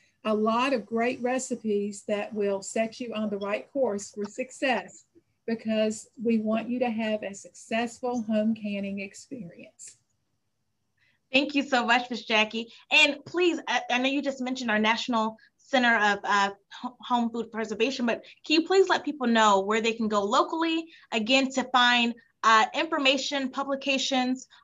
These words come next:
Speaker 2: on home food preservation?
Speaker 1: I am glad that you asked, Leslie,
Speaker 2: <laughs>
Speaker 1: because if you go to the National Center for Home Food Preservation, you can just enter that into your computer. It will take you right to the site.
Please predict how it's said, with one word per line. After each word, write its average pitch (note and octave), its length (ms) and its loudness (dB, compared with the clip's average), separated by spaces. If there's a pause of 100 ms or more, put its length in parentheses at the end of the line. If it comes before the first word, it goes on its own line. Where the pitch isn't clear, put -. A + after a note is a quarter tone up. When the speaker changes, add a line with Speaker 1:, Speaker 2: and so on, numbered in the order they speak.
(140)
Speaker 2:
on A3+ 300 6
home B3+ 320 2
food C4+ 200 -6
preservation? B3 680 -2 (600)
Speaker 1:
I A#3+ 280 2
am B3+ 220 2
glad B3+ 360 2
that C4 100 -2
you D4 180 2
asked, F#4+ 440 -2 (200)
Leslie, A3+ 500 0
Speaker 2:
<laughs> - 40 -6
Speaker 1:
because C4 480 -4
if C4+ 180 -2
you C4+ 200 0
go C#4 260 2
to D#4+ 160 0
the C4 80 0
National C4+ 500 -2
Center C#4 360 -2
for A#3 180 -4
Home B3+ 340 -4
Food C#4 140 -4
Preservation, B3+ 800 -2
you G#3 60 0
can G#3 60 -2
just G3+ 280 -6
enter A3 260 0
that A#3 240 -4
into A#3+ 220 -2
your A#3+ 140 -4
computer. C4 480 -2
It - 120 -6
will G#3+ 80 -10
take A3 240 -4
you G#3 140 -6
right A#3 320 -2
to A#3+ 80 -12
the A#3 100 -4
site. C4 500 -4